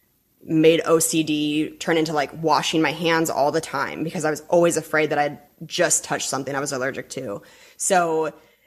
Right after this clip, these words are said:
it, it was really bad then. And then I think over time, it, it just slowly got a little better and a little better.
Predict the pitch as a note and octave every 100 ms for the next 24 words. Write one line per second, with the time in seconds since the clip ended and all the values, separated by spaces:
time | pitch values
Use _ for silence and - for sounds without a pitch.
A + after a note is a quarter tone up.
0 | _ _ _ - G#3 G#3+ G#3 G3 A3+ A#3
1 | A3+ G3+ F3 F3 F3 F3 F3 E3+ E3+ G#3
2 | F#3+ - F3 F3 E3+ - D#3+ E3 F3 F3+
3 | - E3+ - E3 F3 - - E3+ E3+ E3+
4 | F3 E3+ E3 - - _ _ F#3+ E3 F3+
5 | E3+ D#3 E3 D#3+ D#3 D#3 D#3+ D#3 D#3+ D#3
6 | D3 D3 D#3 C#3 D#3+